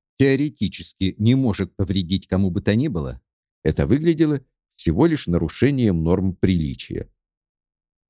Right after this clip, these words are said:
К возрасту двух лет дети уже отличают моральные принципы «не красть» от культурных норм «не ходить в школу в пижаме». Они понимают, что нарушение одних правил вредит людям,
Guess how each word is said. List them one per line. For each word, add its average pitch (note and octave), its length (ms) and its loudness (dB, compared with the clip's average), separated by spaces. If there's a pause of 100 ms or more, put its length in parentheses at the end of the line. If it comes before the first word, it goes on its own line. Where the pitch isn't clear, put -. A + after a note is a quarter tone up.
(100)
К - 60 -6
возрасту G2+ 600 2
двух F2+ 400 -2
лет C#3 320 2 (760)
дети D#3+ 300 4
уже D3 280 2
отличают A2 680 0
моральные D#2+ 640 2
принципы D#3 760 0 (360)
«не B2+ 220 4
красть» - 680 -2 (340)
от - 240 2
культурных D3 800 2
норм D#2 480 0 (240)
«не F#2 140 2
ходить F#2+ 420 0
в - 80 -18
школу F#2 400 0
в - 140 -12
пижаме». A#1+ 580 -4 (920)
Они D3+ 220 4
понимают, D3+ 480 2
что - 180 -2
нарушение A2+ 600 2
одних G#2+ 520 0
правил E2 380 0
вредит E2+ 480 0
людям, D#3+ 400 0